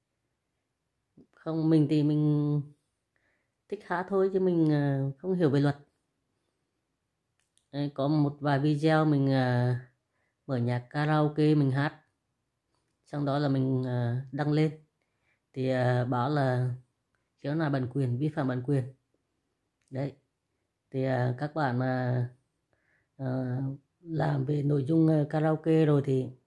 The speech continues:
<coughs> các bạn đã biết rồi. Có những người thỉnh thoảng mà muốn hát, muốn hát hò, muốn đăng lên á, là các bạn nên, à, ghi tên, à, nhạc sĩ sáng tác vào.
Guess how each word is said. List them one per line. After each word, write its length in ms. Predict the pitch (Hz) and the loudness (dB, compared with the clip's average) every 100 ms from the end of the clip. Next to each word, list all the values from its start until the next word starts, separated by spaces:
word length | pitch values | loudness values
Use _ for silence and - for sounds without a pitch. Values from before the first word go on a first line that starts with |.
| _ _ - | _ _ -2
<coughs> 760 | 101 80 - _ _ _ _ | 0 0 -6 _ _ _ _
các 120 | 160 | -6
bạn 160 | 160 147 | 0 2
đã 60 | |
biết 180 | 139 165 | 2 2
rồi. 120 | 170 123 - _ _ _ _ _ _ _ _ _ - | 2 -2 -8 _ _ _ _ _ _ _ _ _ -8
Có 100 | 135 | 0
những 260 | 143 151 | 4 6
người 140 | 151 147 | 6 4
thỉnh 180 | 151 143 | 2 -2
thoảng 300 | - 143 113 | 0 0 0
mà 100 | 135 | 0
muốn 220 | 131 139 | 0 0
hát, 360 | 156 170 196 - _ _ _ _ _ _ _ _ _ | 0 0 -2 -8 _ _ _ _ _ _ _ _ _
muốn 180 | 147 151 | -2 2
hát 220 | 165 165 | 2 0
hò, 240 | 165 156 139 | 4 4 4
muốn 180 | 147 | 2
đăng 160 | 160 175 | 2 4
lên 200 | 175 175 | 4 4
á, 80 | 190 - _ _ _ _ _ _ _ - | 2 -2 _ _ _ _ _ _ _ -10
là 100 | 143 | -8
các 140 | 131 | -4
bạn 260 | 156 151 123 | 0 2 2
nên, 220 | 147 151 | 4 6
à, 260 | 147 139 135 | 4 4 2
ghi 200 | 131 156 151 | 2 0 2
tên, 220 | 156 151 | 2 4
à, 260 | 143 139 135 127 - _ _ _ _ - | 2 2 0 -2 -10 _ _ _ _ -8
nhạc 180 | 143 131 | -6 -2
sĩ 200 | - 123 | -2 -2
sáng 200 | - 139 | -2 -4
tác 220 | 151 151 | -4 -2
vào. 260 | 151 123 | -2 -2